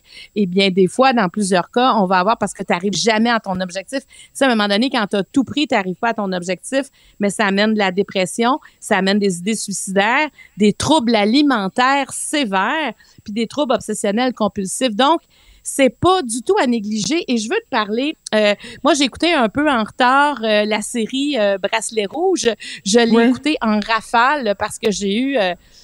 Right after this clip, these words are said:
Speaker 1: écoute, je pensais pas aimer ça comme ça. J'ai vraiment eu un gros, gros coup de cœur, euh, pour cette série-là. Euh, ça se passe dans un hôpital et c'est tous des jeunes adultes,
Speaker 2: Mhm.
Speaker 1: là, qui ont, euh, qui ont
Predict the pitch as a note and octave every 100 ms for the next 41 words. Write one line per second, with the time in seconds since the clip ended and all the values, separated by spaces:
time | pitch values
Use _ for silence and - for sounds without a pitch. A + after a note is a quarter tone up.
0 | - G3+ C#4+ - B3 G#3+ A#3 - C#4+ B3
1 | F#3+ - A3 G#3 F#3 C4+ A3 G#3 A#3 B3
2 | A3 A#3 C#4 A#3+ G3 F#3 G#3 C#4+ A3+ B3
3 | C4+ A3 - A#3+ A#3+ B3+ G3 F#3 F3+ F#3+
4 | - G#3 - G#3 G#3 G#3+ D4 - - -
5 | - - - G#3 G3+ G#3+ G3 B3+ B3+ C4+
6 | A#3+ G3+ G#3 G3 G3+ G#3 G#3 - B3 C#4+
7 | B3 A#3+ D#4 B3+ B3 G#3+ G3 B3+ C4 B3
8 | G3+ A#3 G3+ F#3 G#3+ B3 G#3 G#3+ G#3 G3
9 | F#3 F#3 F#3 - C#3+ - G3 F#3 F3+ E3+